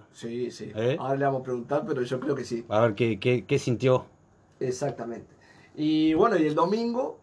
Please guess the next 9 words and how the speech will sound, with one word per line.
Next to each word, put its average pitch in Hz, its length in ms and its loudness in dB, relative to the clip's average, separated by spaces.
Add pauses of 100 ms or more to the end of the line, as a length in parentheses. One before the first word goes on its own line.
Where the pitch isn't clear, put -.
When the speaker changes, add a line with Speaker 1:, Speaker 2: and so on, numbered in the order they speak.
(100)
Speaker 1:
eh, 123 360 2
jugamos 147 1000 0
contra 135 260 -4
Libertad 143 560 4 (580)
y 143 280 -2
ganamos 156 500 -2
seis 196 300 0
a 120 60 -4
uno. - 200 -12